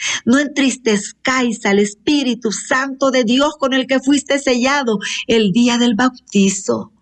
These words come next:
Con todas esas emociones dañadas y tóxicas, entristecemos al Espíritu Santo. ¿Sabes por qué? Porque tú eres templo de Dios.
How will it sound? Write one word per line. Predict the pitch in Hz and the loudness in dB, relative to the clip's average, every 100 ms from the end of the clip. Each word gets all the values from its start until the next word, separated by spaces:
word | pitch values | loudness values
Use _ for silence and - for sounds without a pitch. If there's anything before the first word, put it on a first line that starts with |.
| _ - | _ -2
Con | 240 202 - | 0 0 0
todas | 226 214 | 0 0
esas | 226 220 220 | -2 0 2
emociones | 202 208 208 - 233 233 208 196 - - | 2 2 -2 0 0 2 0 -2 -6 -4
dañadas | 202 202 202 214 233 240 220 | -2 0 2 2 0 -2 0
y | 202 | -2
tóxicas, | 185 262 269 262 240 220 190 - - - | 0 -2 -2 -2 -6 -4 -4 -4 -6 0
entristecemos | 220 202 220 202 202 202 233 226 220 | 2 2 2 2 2 0 0 0 2
al | 185 | 0
Espíritu | 185 - 214 208 208 | -2 -2 0 0 -2
Santo. | 202 - 190 185 185 202 185 _ - - | -6 0 2 0 -2 -8 -8 _ -16 -6
¿Sabes | 254 240 233 | -2 -2 0
por | 233 208 | 0 0
qué? | - 240 220 - - | 0 0 0 -2 -2
Porque | 277 254 247 | 0 0 0
tú | 226 254 | 0 2
eres | 247 - | 2 -2
templo | - 254 254 240 214 | -2 0 0 0 2
de | 190 | 2
Dios. | 180 220 254 - | 2 2 0 -2